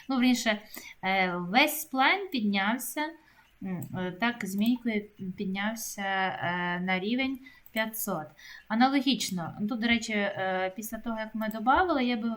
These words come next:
радила повидаляти сплайни, сплайни, Ctrl-A і Del. І, е, так буде простіше. Знову ж таки, шукаємо якусь наступну точку.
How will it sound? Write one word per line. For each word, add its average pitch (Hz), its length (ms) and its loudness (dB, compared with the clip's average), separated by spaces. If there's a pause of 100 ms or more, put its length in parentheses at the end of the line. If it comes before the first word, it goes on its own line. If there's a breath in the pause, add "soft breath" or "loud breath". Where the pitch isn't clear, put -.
радила 202 400 0
повидаляти 185 800 -6
сплайни, 247 520 -2
сплайни, 214 600 -2
Ctrl-A 185 600 -6 (420 loud breath)
і 196 60 -8
Del. 214 400 0 (360 loud breath)
І, 285 340 2
е, 190 340 2
так 247 140 4
буде 233 140 0
простіше. 208 640 -6
Знову 226 260 4
ж - 100 -10
таки, 226 180 -10
шукаємо 214 520 -2
якусь 196 280 -10
наступну 381 540 -2
точку. 381 520 2